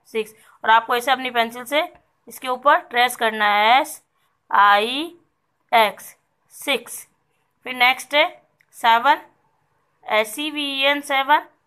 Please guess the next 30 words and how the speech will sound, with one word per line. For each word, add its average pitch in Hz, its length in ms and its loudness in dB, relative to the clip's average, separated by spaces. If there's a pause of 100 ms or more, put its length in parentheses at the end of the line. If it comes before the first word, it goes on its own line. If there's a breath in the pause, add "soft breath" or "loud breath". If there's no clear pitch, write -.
(100)
तो - 60 -20
काउंट 240 280 0
करिए, 262 220 -4
वन, 247 360 2
टू, 247 340 -10
थ्री, 254 420 -8
फ़ोर, 233 420 -2
फ़ाइव, 226 400 0 (180)
सिक्स, - 400 -16
सेवन। 202 320 0 (580)
तो 220 60 -6
ये 233 100 -4
सेवन 240 300 0
है 285 80 0
ना, 359 140 2 (320)
तो 240 60 -12
एस 226 260 -4
ई 277 100 -6
वी 262 160 -8
ई 262 120 -4
एन 349 220 0 (420)
सेवन। 220 420 0 (540)
यस, 226 200 -4
नेक्स्ट 240 520 -2 (380)
एट, 294 320 -2 (520)
ई 233 180 -6
आई 247 160 0
जी 240 160 -12
एस 240 280 -6
टी 311 120 -4